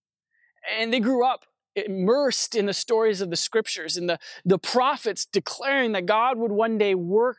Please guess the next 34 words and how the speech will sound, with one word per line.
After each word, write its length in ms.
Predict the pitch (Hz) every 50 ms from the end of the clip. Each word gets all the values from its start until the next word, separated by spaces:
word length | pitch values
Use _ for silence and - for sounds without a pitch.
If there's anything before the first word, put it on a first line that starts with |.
| _ _
to 100 | - -
free 460 | - - - - 208 233 254 262 254
his 200 | 220 226 202 -
people 340 | - - 233 233 - - 220
from 220 | - - 202 190
oppressive 760 | 180 170 - - - - 247 254 233 - - 233 220 220 202 - - - - - - -
imperial 540 | - 175 175 - - 254 247 247 240 233 214
forces, 920 | 180 - - 233 214 226 233 220 - - 247 226 220 220 196 190 - - - - - - _ _ _ _ _ _ _ _ _ _ _ _ _ _ _ _ _ _ _ _ -
that 100 | 202 190
God 280 | 240 233 247 277 262
would 220 | 247 240 226 190 175 - - - - - -
raise 720 | 202 180 175 175 175 190 226 254 277 302 320 330 294 -
for 180 | - - 254 220
them 220 | 202 208 202 208
up 240 | 240 254 214 - -
a 60 | 208
leader 420 | 202 208 214 240 262 285 269 269 240
from 240 | - - 247 233 214
the 80 | 208
line 360 | 202 208 220 233 240 262 247
of 80 | 240 196
their 100 | 202 208
quintessential 640 | - - 254 262 254 247 - 262 240 220 240 233
King 360 | - - - - 269 254 226 180
David 460 | 226 226 240 262 262 233 262 254 208
who 140 | 202 233 202
would 140 | 190 180
come 480 | - - - - 247 254 262 262 254 233
and 100 | 214 180
fight 260 | - - 254 254 202
their 100 | 233 226
battles 440 | 202 220 214 220 226 208 165 - -
for 300 | - 240 233 226 233 226
them. 380 | 208 226 226 220 220 214 208